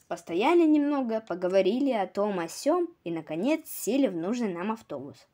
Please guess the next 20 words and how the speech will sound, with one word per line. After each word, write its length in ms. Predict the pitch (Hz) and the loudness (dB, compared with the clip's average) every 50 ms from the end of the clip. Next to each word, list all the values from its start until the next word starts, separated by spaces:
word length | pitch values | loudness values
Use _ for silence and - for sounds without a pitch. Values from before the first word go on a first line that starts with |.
| _ _ _ _ - _ - - - _ - | _ _ _ _ -20 _ -20 -20 -20 _ -12
Автобус 520 | - 170 - - - 370 427 440 359 262 208 | -10 -10 -4 0 2 4 6 6 6 4 6
был 200 | 190 185 170 165 | 4 4 4 4
почти 380 | - 156 156 - - - - | 2 -2 -4 -4 -4 -4 -4
пустым, 580 | - - 349 320 330 - - 170 151 143 143 143 - _ - | 0 0 0 0 0 -2 -4 -4 -4 -4 -6 -12 -16 _ -4
в 60 | 185 | 0
нём 180 | 240 330 440 403 | 2 2 4 4
ехали 380 | 269 233 202 - - 175 165 | 2 2 0 -2 -2 -4 -4
пару 320 | 160 - 220 269 320 285 285 | -2 0 2 2 2 0 -2
человек. 580 | - - 277 254 247 202 170 147 143 - _ _ _ _ _ _ - - _ _ _ _ | -4 -4 -2 -2 -2 -4 -6 -8 -8 -12 _ _ _ _ _ _ -20 -20 _ _ _ _
А 80 | - 175 | -2 -2
ещё 220 | 175 175 - 415 480 453 466 - | -2 0 2 2 0 0 0 0
там 220 | 247 311 359 330 | 2 4 4 4
было 240 | 254 262 254 214 180 | 4 4 2 2 2
открыто 420 | 170 - - - 247 277 - 294 | 0 -2 -6 -6 -6 -2 -2 -2
окно, 360 | 285 285 - 196 165 147 - - _ _ | -4 -4 -6 -8 -8 -8 -10 -14 _ _
и 80 | 175 | -6
мы 160 | 165 214 330 427 | -2 -2 -2 -2
сидели 440 | - - 302 294 285 277 269 220 | -2 0 0 2 2 2 2 2
на 100 | 185 196 | 0 -2
сквозняке. 720 | 233 - - 277 269 240 240 214 196 190 - - 143 135 | -6 -6 -2 -2 -2 -2 -2 -4 -6 -6 -8 -12 -14 -14